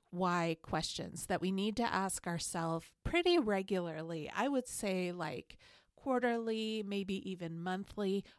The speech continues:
Why do I want to do this kind of work? And why am I maybe avoiding it? But moving on, let's talk about project-specific why questions. So this is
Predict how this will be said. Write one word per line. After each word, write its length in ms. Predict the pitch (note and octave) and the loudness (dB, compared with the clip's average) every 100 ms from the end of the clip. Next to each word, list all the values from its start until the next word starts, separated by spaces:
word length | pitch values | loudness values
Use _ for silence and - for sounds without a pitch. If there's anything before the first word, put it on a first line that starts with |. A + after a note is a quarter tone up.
| - | -10
Why 280 | G#3+ A3+ B3+ | -4 0 0
do 160 | A#3 | 0
I 80 | A3+ | -2
want 260 | G3+ F#3+ - | -2 -6 -6
to 140 | G3 | -6
do 180 | F3 E3+ | -4 -2
this 220 | E3+ E3+ | -2 -6
kind 260 | - F3+ E3 | -8 -8 -6
of 160 | D#3+ | -8
work? 300 | - - - - | -8 -10 -10 -10
And 240 | F#3 F#3 F#3 | -6 -2 0
why 280 | G3 G#3 A3+ | 0 2 2
am 220 | A#3 G#3 | 0 -2
I 160 | F#3+ | -4
maybe 400 | F3+ E3+ E3 E3 - | -4 -4 -6 -8 -10
avoiding 520 | D#3 E3 D#3 E3 D#3+ | -10 -6 -6 -8 -10
it? 200 | D3+ - _ _ _ _ - - - - - | -10 -14 _ _ _ _ -20 -20 -20 -20 -6
But 160 | B3 - | -4 -2
moving 360 | C4 C#4+ D#4 | -2 0 -2
on, 280 | C4+ G3+ F#3+ | 0 0 0
let's 300 | F#3 A#3+ - | -2 -4 -6
talk 340 | - G#3+ G3 - | -6 -4 -4 -6
about 460 | G3 G3 E3+ - - - | -4 -2 -2 -4 -10 -8
project-specific 1700 | - A#3 A3+ A3 A#3 - - - - F#3 - - G#3+ - F3+ - - _ | -4 0 0 0 -2 -2 -10 -8 -4 -2 0 2 0 0 -4 -4 -12 _
why 340 | F3 F3 F3 E3+ | -2 0 0 -2
questions. 600 | - E3 - - - F3 - - - | -4 -6 -6 -6 -8 -8 -10 -12 -14
So 240 | - A#3+ A3+ | -4 -2 -2
this 480 | G3 C4 D#4+ - - | 0 2 2 0 -2
is 300 | G3+ F#3 F3 | 0 0 -2